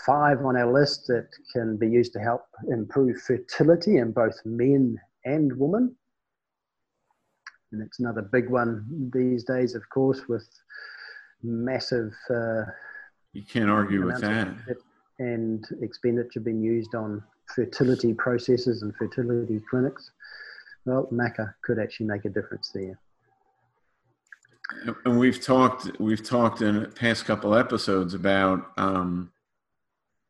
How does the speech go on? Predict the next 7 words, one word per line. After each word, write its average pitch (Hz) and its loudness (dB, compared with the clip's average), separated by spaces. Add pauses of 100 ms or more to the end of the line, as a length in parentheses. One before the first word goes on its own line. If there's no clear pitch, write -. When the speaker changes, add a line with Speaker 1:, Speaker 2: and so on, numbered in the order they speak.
(300)
Speaker 2:
you 101 -6
know, 92 0 (1080)
sort 104 2
of 92 0 (1120)
the 98 -2
gut 107 4
and 101 2